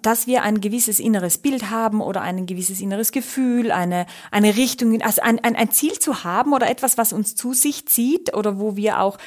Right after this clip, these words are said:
von innerlich einen Drang spüren, uns dahin zu entwickeln, dahin zu gehen, das ist schon gesund für uns. Das kann uns auch helfen,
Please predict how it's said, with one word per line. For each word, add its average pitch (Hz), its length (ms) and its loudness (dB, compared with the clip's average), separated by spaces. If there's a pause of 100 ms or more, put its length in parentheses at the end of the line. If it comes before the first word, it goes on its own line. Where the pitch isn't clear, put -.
von 220 160 0
innerlich 226 400 2
einen 185 240 -2
Drang 208 380 0
spüren, 247 400 -2
uns 202 200 -2
dahin 202 300 0
zu - 120 -4
entwickeln, 233 400 -6
dahin 190 220 -2
zu 220 120 -4
gehen, 247 180 0 (300)
das 330 200 -2
ist 339 140 -2
schon 294 300 4
gesund 247 420 4
für - 180 -6
uns. 147 220 -8
Das 185 160 2
kann 247 220 0
uns 262 160 2
auch - 180 -2
helfen, 269 560 0